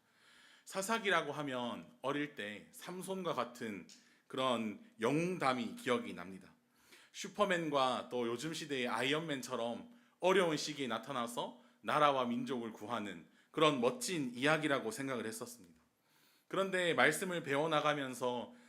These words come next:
또 성장해 나가면서 사사기를 다시 보게 되면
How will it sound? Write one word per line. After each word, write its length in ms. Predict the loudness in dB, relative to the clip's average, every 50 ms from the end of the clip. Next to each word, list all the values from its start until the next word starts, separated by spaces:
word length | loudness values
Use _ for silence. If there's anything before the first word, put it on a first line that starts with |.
| -16 _ -4
또 100 | -4 -2
성장해 460 | 0 0 0 2 4 4 4 4 2
나가면서 640 | 2 2 2 0 -2 -2 -4 -4 -4 -4 -4 -4 -6 -8
사사기를 480 | -6 -6 -2 0 0 2 2 0 -4
다시 280 | -4 -6 -6 -6 -6 -8
보게 200 | -8 -6 -6 -6
되면 420 | -6 -6 -6 -6 -6 -6 -8 -10